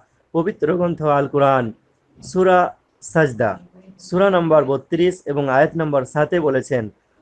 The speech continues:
"ওয়া বাদা খালকাল ইনসানি মিন তিন।" আল্লাহ রাব্বুল আলামিন বলছেন যে মহান আল্লাহ তিনি মানুষ সৃষ্টি করা শুরু করেছেন মিন তিনিন,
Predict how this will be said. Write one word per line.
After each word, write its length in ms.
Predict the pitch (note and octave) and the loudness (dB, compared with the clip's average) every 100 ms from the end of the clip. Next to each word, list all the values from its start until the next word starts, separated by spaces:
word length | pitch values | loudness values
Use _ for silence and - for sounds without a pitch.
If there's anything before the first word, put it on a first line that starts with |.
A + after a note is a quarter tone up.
| _ | _
"ওয়া 140 | C3+ C#3 | 0 2
বাদা 680 | E3+ G3+ G3+ E3+ D#3+ D3 B2 _ _ - | 4 2 4 4 4 2 0 _ _ -2
খালকাল 580 | F#3+ G#3 G3 F3 E3 D#3 | 0 0 0 2 2 2
ইনসানি 1500 | E3+ F3 E3+ E3+ E3 E3 D#3+ D#3+ D3+ D3+ F3 E3+ F3 F3+ D#3+ | -2 0 0 0 0 0 0 -2 -2 -2 0 2 2 2 0
মিন 360 | D3+ C#3+ C#3 C3+ | -2 -2 -4 -6
তিন।" 800 | - D#3 D#3+ D#3 D3+ C3 G#2 F#2 _ _ _ | -4 -2 0 2 2 0 -2 -8 _ _ _
আল্লাহ 200 | C#3 F3 | -2 2
রাব্বুল 260 | F#3+ D3+ D#3+ | 2 0 2
আলামিন 320 | D3+ C#3 C3+ | 4 2 0
বলছেন 500 | A#2+ A#2 E3 F3+ G#3+ G3+ _ _ _ _ - | -2 -2 -2 -2 -2 -6 _ _ _ _ -8
যে 400 | C3+ C#3 C3 A#2+ - _ _ _ _ _ - | 0 2 2 0 -8 _ _ _ _ _ -2
মহান 300 | D3+ F3 G#3+ | 0 2 2
আল্লাহ 460 | F#3 C3+ C3 E3+ G3 _ _ _ - | 2 4 2 2 -4 _ _ _ -4
তিনি 280 | F3 F#3 F3+ | -2 0 0
মানুষ 440 | D3+ E3+ G3+ - | 0 0 -4 -8
সৃষ্টি 300 | F#3 F#3 F3+ | -10 -6 -4
করা 260 | E3+ D3+ C#3+ | 2 2 2
শুরু 300 | - E3 G3 | -2 -2 0
করেছেন 500 | G3 F#3+ F#3 F#3+ E3+ | -2 -4 -4 -4 -4
মিন 260 | D#3 D3 | -4 -6
তিনিন, 540 | - E3+ D#3+ C3+ A2 | -2 0 2 0 -2